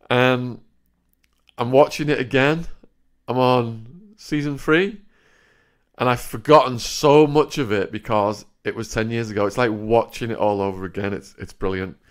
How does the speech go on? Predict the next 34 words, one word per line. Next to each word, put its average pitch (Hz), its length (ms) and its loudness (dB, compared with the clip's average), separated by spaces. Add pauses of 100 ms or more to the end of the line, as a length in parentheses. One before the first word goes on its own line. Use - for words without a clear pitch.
(640)
I've 113 120 0
also 156 360 6
recently 139 420 0
watched 127 280 0
Power. 170 600 2 (1700)
I 113 100 0
was 110 200 0
really 139 320 4
gripped 139 240 2
by 131 120 6
Power. 135 460 6
I'm 117 140 -4
hoping 123 840 2 (920)
that 113 540 4 (520)
Tommy 143 340 4
Egan 123 600 -2
in 117 160 -8
California 131 600 0
becomes 101 440 -6
a 98 40 -8
series. 139 500 -2
I 117 60 -6
think 120 220 -6
that 120 100 0
would 107 120 -6
be 110 100 2
a 101 80 0
really 110 240 -2
good 107 180 -2
idea. 110 340 -2
I 107 40 -2
thought 107 260 -2
fifty 139 320 -6
Cent 135 380 -4